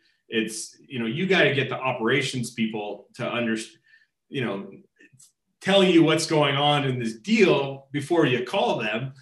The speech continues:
uh, you know, and trying to upsell things. So I think, you know, really comes down to just the communication and, and, uh, understanding what's happening,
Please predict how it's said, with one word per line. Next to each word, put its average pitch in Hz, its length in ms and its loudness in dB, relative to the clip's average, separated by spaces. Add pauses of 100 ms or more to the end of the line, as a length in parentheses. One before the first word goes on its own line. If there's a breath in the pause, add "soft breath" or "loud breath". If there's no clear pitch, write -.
(320 loud breath)
uh, 110 640 0 (440)
you 143 100 -6
know, 110 380 -6
and 131 240 -2
trying 147 300 0
to 135 60 -2
upsell 120 640 -4
things. 107 260 -4
So 151 80 0
I 147 80 4
think, 170 360 -2 (560 soft breath)
you 165 80 2
know, 135 120 2
really 170 640 2
comes 147 220 -4
down 135 260 0
to - 220 -6
just - 420 -8 (100)
the 120 140 -8
communication 131 920 -2
and, 107 240 -10
and, 113 180 -4
uh, 117 180 -6
understanding 123 540 -2
what's 107 200 -8
happening, 127 600 -4